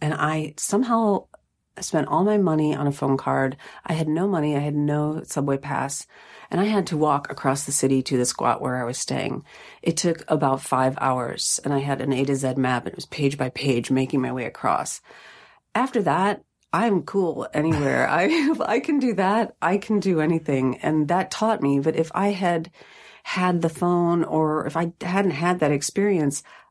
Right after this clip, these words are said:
I would not have gained the self-trust that no, that has taught me that I can pretty much make my way anywhere. So I really want people to,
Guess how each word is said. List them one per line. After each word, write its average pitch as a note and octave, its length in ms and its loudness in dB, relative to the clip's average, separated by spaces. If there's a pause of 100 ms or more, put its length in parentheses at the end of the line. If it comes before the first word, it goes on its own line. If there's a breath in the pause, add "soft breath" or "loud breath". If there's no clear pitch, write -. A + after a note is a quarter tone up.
(180)
I F3 100 0
would G3+ 160 2
not E3 160 2
have D3 140 -2
gained C#3+ 300 2
the C3 40 -2
self-trust - 800 -2
that C3+ 180 2
no, C#3 300 2
that - 200 0
has D3 180 -4
taught C#3 260 2
me C#3+ 120 6
that C3 200 0
I C#3 100 2
can C#3 380 0 (140)
pretty - 160 -4
much D3 180 0
make C3+ 200 0
my C3 120 2
way A#2+ 120 0
anywhere. B2 560 0
So D#3 420 -2 (500 loud breath)
I - 100 -6
really A3+ 200 4
want E3+ 220 4
people F3+ 320 0
to, D3 520 2